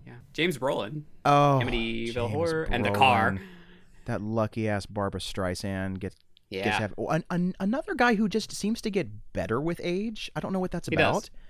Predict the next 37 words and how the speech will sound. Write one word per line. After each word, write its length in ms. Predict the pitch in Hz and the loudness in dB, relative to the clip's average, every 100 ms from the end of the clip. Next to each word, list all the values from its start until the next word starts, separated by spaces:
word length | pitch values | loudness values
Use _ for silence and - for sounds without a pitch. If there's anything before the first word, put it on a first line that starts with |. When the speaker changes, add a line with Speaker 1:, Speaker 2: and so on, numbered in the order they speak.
| - - - - | -16 -16 -12 -6
Speaker 1:
Yep. 120 | 131 | -4
Speaker 2:
Like, 120 | 156 | -4
what 200 | 110 143 - | -2 0 0
the 60 | |
hell? 380 | 123 110 127 208 - - - - _ _ | 0 0 -2 -6 -12 -20 -20 -20 _ _
It's 120 | - | -8
not 100 | 139 | -6
Speaker 1:
Mm-hmm. 80 | 135 | -4
Speaker 2:
fair. 340 | 143 180 131 151 | -4 -2 -4 -8
Speaker 1:
Mm-hmm. 160 | 113 127 | -12 -14
Speaker 2:
It's 160 | - | -10
not. 260 | 143 156 139 _ _ - 165 - | -10 -8 -12 _ _ -16 -14 4
Oh, 140 | 220 - | 6 6
Speaker 1:
Him 180 | - 196 | 4 2
and 100 | 147 | 2
Speaker 2:
I 40 | |
guess, 220 | 165 160 151 | -2 -4 -2
um, 200 | 123 110 | 0 0
Speaker 1:
Yeah, 80 | 104 | 0
go 60 | |
ahead. 100 | 101 - - - 117 | -2 -8 -20 -14 -4
Speaker 2:
Ryan 720 | 120 127 127 117 107 113 117 | 2 4 2 0 -4 -6 0
Reynolds, 580 | 127 165 117 120 - - 123 | 2 2 -2 -4 -8 -10 -10
who 80 | |
played 240 | 117 120 107 | -8 -8 -8
his 140 | 101 | -6
role 320 | 104 98 101 | -2 0 -2
in 420 | - 104 98 98 117 113 | -4 -6 -4 -6 -10 -6
the 120 | 101 | -6
remake, 680 | 95 113 131 95 95 - - | -2 0 0 0 -2 -4 -14
that, 500 | 107 107 113 - - - - - - - - - | 0 4 4 2 -8 -16 -20 -18 -18 -18 -12 -2
I 120 | 127 | -2
feel 200 | - 131 | 0 2
like 200 | 117 - | 2 2
that 240 | 113 113 - | 2 2 2
was 160 | 117 | -4
a 100 | 107 | -4